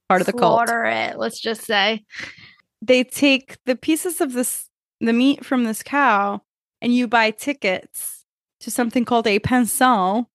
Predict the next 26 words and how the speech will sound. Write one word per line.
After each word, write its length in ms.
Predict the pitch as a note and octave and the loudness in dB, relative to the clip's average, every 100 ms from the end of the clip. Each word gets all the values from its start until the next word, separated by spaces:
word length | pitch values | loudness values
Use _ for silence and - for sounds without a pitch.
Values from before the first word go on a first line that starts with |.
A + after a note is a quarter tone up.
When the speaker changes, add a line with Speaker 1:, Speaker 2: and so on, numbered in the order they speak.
| _ _ | _ _
Speaker 2:
Mm-hmm. 500 | A3+ A3+ A3+ G#3 A3+ A#3+ _ - | -2 0 0 0 0 -2 _ -4
Speaker 1:
And 160 | A3 A3 | 0 2
that 80 | G#3+ | 0
just 220 | A#3 A#3+ | -2 -2
means 240 | A3 A3 | 0 0
that 120 | A3+ G3 | 0 0
you're 460 | G#3 G3+ G3+ - _ _ _ - | 0 -2 -4 -8 _ _ _ -4
buying 260 | G#3 G3 G3+ | 0 2 0
tickets 460 | A3+ G#3+ G#3 - - | -4 -6 -8 -8 -6
to 200 | G3+ - | -6 -4
eat 180 | G#3 G3 | -4 -2
the 80 | G3 | -4
cow 260 | - G3+ G3 | 2 4 4
that 120 | F#3+ | 2
they 80 | F#3 | 0
just 180 | F#3+ | -4
paraded 340 | - G3 F#3 F3 | -2 0 0 0
around. 460 | F3+ F3+ E3+ F#3 - - _ - | 2 2 0 -4 -8 -20 _ -4
You're 120 | F#3 | -2
gonna 300 | F#3 F#3 F3+ - - - | 0 -2 -4 -8 -12 -2
get 260 | F#3+ F3+ | 0 2
a 60 | G3 | 0
big 180 | G3 F#3+ | -2 0
hunk 240 | A3 G#3 | 0 2
of 100 | A3 | 2
meat 360 | A3 G#3 G#3+ | 2 0 -2